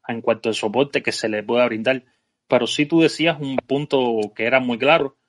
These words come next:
respecto a si deberían o no recibir la actualización, y es con todo el tema de que si no actualizas, por supuesto, los usuarios no pasan, no siguen, porque vamos a estar, yo quiero, miren, en este punto hay algo muy controversial,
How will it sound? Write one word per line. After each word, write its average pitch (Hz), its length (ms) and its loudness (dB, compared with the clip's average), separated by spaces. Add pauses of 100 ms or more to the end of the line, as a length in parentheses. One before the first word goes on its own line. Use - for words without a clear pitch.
(320)
respecto 110 640 -6
a 98 260 -4
si 127 400 -4
deberían 123 480 -2
o 143 80 -6
no 147 320 -8
recibir 127 460 -6
la 143 80 4
actualización, 135 800 -6
y 110 160 -4
es - 280 -4 (360)
con 107 200 -6
todo 135 200 2
el 120 100 -6
tema 165 260 -2
de 123 140 2
que 113 100 -6
si 107 220 -6
no 104 220 -4
actualizas, 127 560 2
por 131 180 -2
supuesto, - 480 -4 (100)
los 117 220 -2
usuarios 127 420 2
no 127 280 0
pasan, 107 400 0
no 110 100 -4
siguen, 151 480 -4 (720)
porque 117 260 -4
vamos 135 300 -4
a - 20 -6
estar, 131 300 0 (360)
yo 170 140 4
quiero, 185 160 4
miren, 135 380 -4
en 156 140 -6
este 190 180 -2
punto 208 240 -4
hay 170 100 2
algo 180 160 -2
muy 165 160 -6
controversial, 113 600 -6